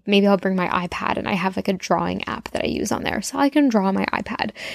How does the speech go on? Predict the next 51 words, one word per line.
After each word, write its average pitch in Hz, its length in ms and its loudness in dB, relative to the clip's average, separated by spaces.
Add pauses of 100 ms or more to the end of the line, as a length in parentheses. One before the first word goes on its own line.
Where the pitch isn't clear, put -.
(180)
<laughs> 277 280 10
while 208 200 4
sitting 202 260 4
in 196 80 6
my 190 80 2
hammock. - 500 -6 (380)
That's 220 160 2
what 226 100 8
I 226 40 8
wanna 202 240 4
do. 185 260 0 (1300)
You 220 120 6
know, 196 260 8
as 233 260 6
much 202 240 4
as 220 200 4 (560)
I 196 280 0
am 196 380 0 (240)
such - 360 6
an 202 60 0
entrepreneur 190 540 -2
at 202 80 -6
heart, 190 340 0
and 208 120 0
I'm 190 120 2
a 185 40 0
hard 214 480 4
worker, 185 520 0
and 190 340 2 (440)
I 208 120 6
know 202 300 6
that - 200 -2
about 196 220 2
myself, 190 420 2
and 190 100 -2
I 185 60 2
know 196 500 2 (480)
I 220 80 6
don't 208 120 6
have 208 160 4
any 208 200 6
limitations 190 760 0
to 208 80 -2
what 196 120 2
I 185 80 4
can 180 160 -8
create. 180 680 -2
Neither 190 280 -2
do 196 80 0
you, 202 420 -4
but - 280 -2